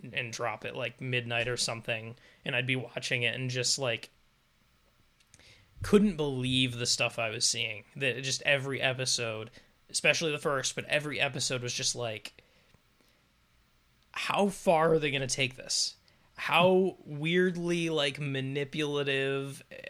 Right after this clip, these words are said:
uh, and, um, uh, blowing, blowing a budget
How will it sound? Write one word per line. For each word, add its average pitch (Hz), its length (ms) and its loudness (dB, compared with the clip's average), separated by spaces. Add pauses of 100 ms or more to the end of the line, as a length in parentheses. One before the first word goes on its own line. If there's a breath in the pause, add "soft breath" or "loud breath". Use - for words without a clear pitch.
uh, 127 500 4
and, 127 600 2 (100)
um, 117 580 -4 (840)
uh, 113 360 0 (1200)
blowing, 160 800 2
blowing 156 480 4
a 143 60 0
budget 139 640 0